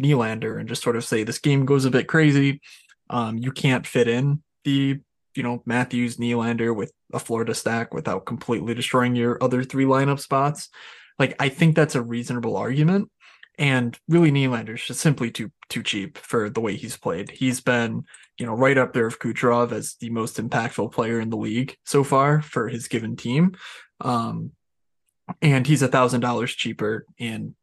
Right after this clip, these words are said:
again, a good home matchup against the back-to-back Florida team that's good, but they're also very up-tempo. So there's my Toronto soliloquy. I prefer Nylander over everyone else, but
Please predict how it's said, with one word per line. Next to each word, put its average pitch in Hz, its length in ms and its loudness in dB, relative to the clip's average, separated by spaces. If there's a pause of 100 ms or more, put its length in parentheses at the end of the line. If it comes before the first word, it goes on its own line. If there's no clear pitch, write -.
again, 113 480 -4
a 120 60 -4
good 131 240 2
home 117 280 -2
matchup 113 500 -4
against 117 280 -4
the - 60 -8
back-to-back 110 540 -4
Florida 135 300 4
team 131 340 -2
that's 123 240 -2 (120)
good, 156 320 4
but 139 220 0
they're 135 180 4
also 127 380 2
very 113 420 -6
up-tempo. - 640 -8
So - 300 -4 (420)
there's 165 220 6
my 147 160 6
Toronto 131 380 2
soliloquy. 147 720 4 (420)
I 127 80 -2
prefer 131 340 2
Nylander 131 520 -2
over 117 180 -4
everyone 117 320 -8
else, 135 320 -2
but - 300 -4